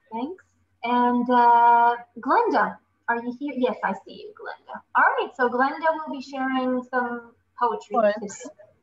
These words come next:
Speaker 1: Mm-hmm.
Speaker 2: Yep.
Speaker 1: And
Speaker 2: Hey.
Speaker 1: Glenda, you're joining us from Ireland, right?
Speaker 2: That's right, from Dublin.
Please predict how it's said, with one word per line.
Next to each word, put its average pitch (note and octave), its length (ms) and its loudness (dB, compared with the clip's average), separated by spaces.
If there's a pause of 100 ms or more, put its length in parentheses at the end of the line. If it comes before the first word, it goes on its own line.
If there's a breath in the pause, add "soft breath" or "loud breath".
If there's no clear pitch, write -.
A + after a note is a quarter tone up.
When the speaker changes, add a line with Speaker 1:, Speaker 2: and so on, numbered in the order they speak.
Speaker 1:
Mm-hmm. B3 120 0
Speaker 2:
Yep. F#3 120 -2 (1160)
Speaker 1:
And C#4+ 140 0
Speaker 2:
Hey. A#3+ 60 4
Speaker 1:
Glenda, D#4+ 240 2 (140)
you're C#4 240 -4
joining D4+ 240 -8 (140)
us - 280 -12
from B3+ 440 4 (100)
Ireland, G3+ 720 0
right? A#3+ 280 -10 (380)
Speaker 2:
That's - 280 0
right, B3+ 260 2
from A3+ 200 0
Dublin. G3 500 0